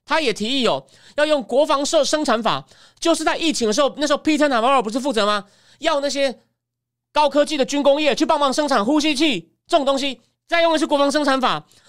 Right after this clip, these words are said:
来帮忙生产弹药，哦，给台湾。然后再来呢，反正呢，他说还有另外一种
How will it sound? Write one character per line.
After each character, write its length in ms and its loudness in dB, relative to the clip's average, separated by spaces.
来 180 -2
帮 280 -2
忙 220 0
生 240 0
产 280 -4
弹 200 -2
药， 320 -4
哦， 320 0
给 120 -4
台 140 -2
湾。 180 0
然 580 -20
后 80 -8
再 140 0
来 180 0
呢， 240 -2
反 100 -2
正 160 2
呢， 240 0
他 120 -2
说 100 0
还 80 -2
有 80 0
另 140 0
外 120 2
一 60 -2
种 320 -2